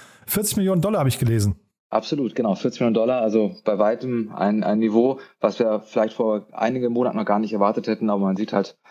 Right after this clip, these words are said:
Speaker 2: wie sehr Health Tech gerade im Markt funktioniert.
Speaker 1: Ja, ich hatte gerade Avi Medical im Podcast, den Vlad Later. Ich weiß nicht, ob du den kennst, äh, also auch ein Münchner Unternehmen. Und, äh,
Speaker 2: Ja.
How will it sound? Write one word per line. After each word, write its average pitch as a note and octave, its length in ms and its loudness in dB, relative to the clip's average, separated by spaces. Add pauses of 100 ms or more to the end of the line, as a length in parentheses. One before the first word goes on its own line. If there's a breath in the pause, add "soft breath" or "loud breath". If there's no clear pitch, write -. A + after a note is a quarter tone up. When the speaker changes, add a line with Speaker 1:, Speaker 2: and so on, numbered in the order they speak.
(220 loud breath)
Speaker 2:
wie G#2 100 0
sehr G2 180 0
Health G#2+ 220 -2
Tech G2+ 140 -2
gerade F#2+ 320 0
im F#2 160 -2
Markt F#2 220 -2
funktioniert. F#2 520 -6 (500 loud breath)
Speaker 1:
Ja, C3 260 0 (200 loud breath)
ich - 120 -2
hatte D#3 140 0
gerade D3 340 0
Avi D#3 220 2
Medical D#3+ 460 2
im B2+ 360 2
Podcast, - 540 -2
den A#2+ 320 2
Vlad D3 380 -2
Later. D3+ 540 0
Ich A#2+ 120 2
weiß C3 100 0
nicht, D3 60 2
ob C3+ 80 0
du C3 60 2
den B2 80 2
kennst, E3 360 0
äh, D#3 40 2
also C#3 280 2
auch D#3 120 0
ein F3 60 4
Münchner D#3 280 2
Unternehmen. B2+ 480 2 (360 loud breath)
Und, C#3 280 0
äh, D#3 100 0
Speaker 2:
Ja. G#2+ 160 0